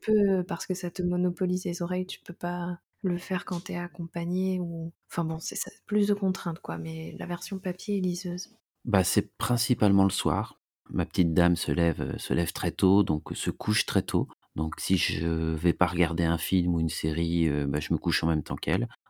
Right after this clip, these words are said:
Speaker 2: Donc on met le ch'ti au lit et puis on est au lit à, un peu avant neuf heures, en fait. Sauf que moi, je peux pas dormir tout de suite, quoi, c'est pas la peine. <laughs> Neuf heures, c'est beaucoup trop tôt. Donc c'est au moins trois heures, trois-quatre heures de lecture minimum et donc c'est à ce moment-là que je vais lire le plus, quoi.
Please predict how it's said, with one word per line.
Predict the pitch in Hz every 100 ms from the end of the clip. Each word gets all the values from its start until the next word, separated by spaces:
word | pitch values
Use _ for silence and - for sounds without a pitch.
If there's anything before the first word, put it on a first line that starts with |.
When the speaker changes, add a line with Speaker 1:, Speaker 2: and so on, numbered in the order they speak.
| _
Speaker 2:
Donc | -
on | 80
met | 78
le | 73
ch'ti | - -
au | 78
lit | 69 78 110
et | 95
puis | - -
on | 76 78
est | 67
au |
lit | - 80 90
à, | 87 - 69 - -
un | 92
peu | 80 101
avant | 87 87
neuf | 85
heures, | 85 104
en | 85
fait. | - - _
Sauf | - 92
que | -
moi, | 80 87
je | -
peux |
pas | - 76
dormir | 76 80 76
tout | -
de | -
suite, | -
quoi, | - -
c'est | - - - - -
pas | -
la | -
peine. | 90 98
<laughs> | -
Neuf | 90 82
heures, | 90 -
c'est | -
beaucoup | 76 -
trop | - -
tôt. | - - _
Donc | 92 92 -
c'est | - 92
au | 92
moins | 90 92
trois | - 87 87
heures, | 87
trois-quatre | - - 85 90 92 -
heures | 95
de | 87
lecture | 82 80 - 92 90
minimum | 85 80 80 90 95 90 -
et |
donc | 87 87
c'est | -
à |
ce | 82 90
moment-là | 78 78
que | 85
je | 80
vais | 78
lire | 78
le | 78
plus, | - -
quoi. | -